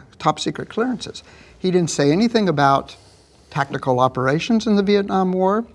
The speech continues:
He did not then go to Hanoi and, uh, you know, denounce the war from Hanoi and, uh, say what a wonderful leader, uh, and defender of human rights Ho Chi Minh was. I mean, there are lots, and, and by the way, I mean, and Ellsberg,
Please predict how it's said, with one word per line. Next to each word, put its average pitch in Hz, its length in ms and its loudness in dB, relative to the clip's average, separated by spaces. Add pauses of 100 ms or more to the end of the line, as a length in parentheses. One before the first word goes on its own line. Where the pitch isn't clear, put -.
(480)
He 175 140 0
did 156 220 0
not 180 300 0
then 160 280 2
go 156 200 0
to 160 200 0
Hanoi 143 560 0 (420)
and, 131 460 0
uh, 131 560 2
you 160 120 0
know, 147 160 2
denounce 143 500 0
the 143 100 0
war 143 300 2
from 160 360 -2
Hanoi 143 600 0 (320)
and, 131 460 -2
uh, 131 280 -2
say 151 220 0
what 143 160 2
a 135 60 2
wonderful 139 580 0
leader, 143 460 2
uh, 131 140 0
and 127 240 -4
defender 139 440 0
of 127 80 -4
human 135 300 0
rights 135 320 0
Ho 147 120 0
Chi 143 220 -2
Minh 135 340 2
was. 180 400 0 (480)
I 170 60 -8
mean, 196 140 0
there 208 160 0
are 190 60 0
lots, 226 360 -2
and, 196 240 -2
and 208 200 0
by 247 200 0
the 247 100 0
way, 202 220 0
I 143 80 0
mean, 156 140 0
and 151 320 0
Ellsberg, 196 720 -4